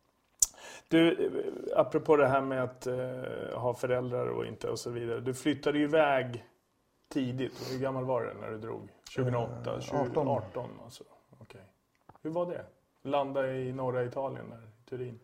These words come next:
Speaker 2: Det var, mm, en, en skräckblandad, liksom, förtjusning. Eh, sticka med arton, lämna trygga Bromma med polare och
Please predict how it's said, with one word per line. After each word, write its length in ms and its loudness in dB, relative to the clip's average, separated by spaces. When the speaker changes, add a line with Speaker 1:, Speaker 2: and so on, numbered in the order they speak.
Speaker 2:
Det 160 2
var, 580 10
mm, 240 2
en, 380 0
en 920 -4
skräckblandad, 1080 -2
liksom, 220 -10
förtjusning. 640 -6
Eh, 60 -8
sticka 540 0
med 140 0
arton, 400 0
lämna 500 0
trygga 360 -4
Bromma 400 0
med 380 -6
polare 480 0
och 540 -6